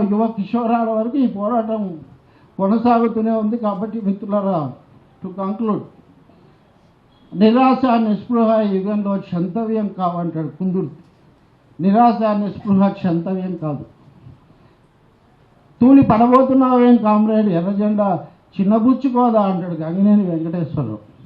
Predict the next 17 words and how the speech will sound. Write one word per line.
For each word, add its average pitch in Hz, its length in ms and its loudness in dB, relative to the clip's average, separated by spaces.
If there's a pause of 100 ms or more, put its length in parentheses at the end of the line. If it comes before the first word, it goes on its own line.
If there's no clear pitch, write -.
(880)
తూలి 285 200 6
పడడానికి 247 640 0
అవకాశమే 247 800 2 (180)
లేదు. 214 260 2 (640)
జీవితం 240 500 2
మసిధారావ్రతం, 214 920 2 (520)
నూలు 226 260 0
పోగు 226 420 -2
మీద 190 160 -4 (140)
సాము. 190 340 -2 (480)
అవును, 190 360 4 (200)
మనం 175 320 -4 (200)
తప్ప 170 260 -4 (160)
వీరులు 156 460 0 (100)
లేరు 147 420 -2
అని. 90 120 -18 (1400)
ఎవరు 311 240 4